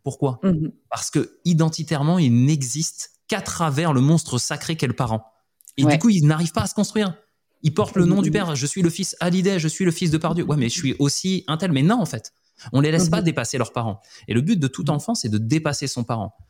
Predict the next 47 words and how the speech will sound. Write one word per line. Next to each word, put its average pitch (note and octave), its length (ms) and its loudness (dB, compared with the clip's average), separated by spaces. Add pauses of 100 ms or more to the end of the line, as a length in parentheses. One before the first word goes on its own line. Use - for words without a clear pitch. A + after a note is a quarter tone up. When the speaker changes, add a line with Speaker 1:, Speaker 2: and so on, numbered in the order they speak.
(140)
Speaker 1:
Donc, D#3 140 0
quand G#3+ 120 0
toi, G#3 240 -2
t'es F#3 100 -2
Speaker 2:
Mhm. C3+ 60 0
Speaker 1:
imparfait, B3+ 480 -4 (440)
tu - 140 -4
permets G3 420 0
à D3+ 100 0
ton F#3 220 0
enfant, E3+ 560 -2
dans A2+ 180 0
sa - 180 -6
Speaker 2:
Mhm. A#3+ 60 -10
Speaker 1:
construction, E3 680 2 (240)
de B2+ 80 2
se - 160 -2
hisser C#3 280 0
au-dessus A#2+ 260 -2
de - 40 -14
toi. - 380 -6
C'est - 240 -6
un A2 80 2
magnifique B2 580 2
cadeau G2 220 0
que - 60 -8
tu - 140 -12
lui F2+ 80 -6
fais. - 220 -16 (640)
Speaker 2:
Mhm. C#3+ 320 0 (200)
Puis A3 100 4
après, A3+ 240 4
de C#4 40 4
toute C4+ 100 -6
façon, A#3 260 4
la G3+ 140 6
vie G#3 180 4
se B3 160 4
chargera G#3 720 4
d'amener G3 380 4
certains G3+ 380 2
challenges G3 520 2
de F#3 100 4
toute G3 200 -2
façon. F#3 440 0 (380)
Speaker 1:
Mais G2 180 -2
oui. A#2 180 0